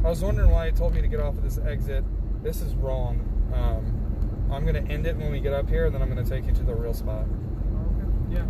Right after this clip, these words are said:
Speaker 2: may-, maybe I, uh, I missed.
Speaker 1: No, like, if you look at it, it's telling you Hartsfield-Jackson International Airport, so it's just taking you to the wrong spot. So if you're going international, then it's not right here.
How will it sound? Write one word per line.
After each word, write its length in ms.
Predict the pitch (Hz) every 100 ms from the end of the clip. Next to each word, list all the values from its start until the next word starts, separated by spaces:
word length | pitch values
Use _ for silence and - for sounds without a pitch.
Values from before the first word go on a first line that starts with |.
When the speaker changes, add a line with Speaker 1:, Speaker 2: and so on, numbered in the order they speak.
| -
Speaker 2:
may-, 80 | -
maybe 300 | - 180 -
I, 40 | -
uh, 40 |
I 1080 | - - - - - - - - - - -
missed. 260 | - - - - - - - - - -
Speaker 1:
No, 180 | 220 226
like, 240 | - - - - -
if 160 | 165 -
you 80 |
look 220 | - 214 160
at 160 | 147
it, 100 | 139
it's 200 | 143 -
telling 300 | - 208 202
you 240 | - - - -
Hartsfield-Jackson 840 | 175 - - - 214 - - -
International 560 | - - - - - -
Airport, 420 | - - - -
so 220 | - 135 120 - - -
it's 160 | 156 -
just 300 | 156 - - -
taking 380 | 160 160 - -
you 60 |
to 160 | - -
the 80 | -
wrong 240 | 135 127
spot. 420 | - - - -
So 120 | -
if 100 | -
you're 100 | -
going 320 | - - - -
international, 640 | - - - - - -
then 220 | - -
it's 160 | - -
not 200 | - -
right 140 | 117
here. 260 | - -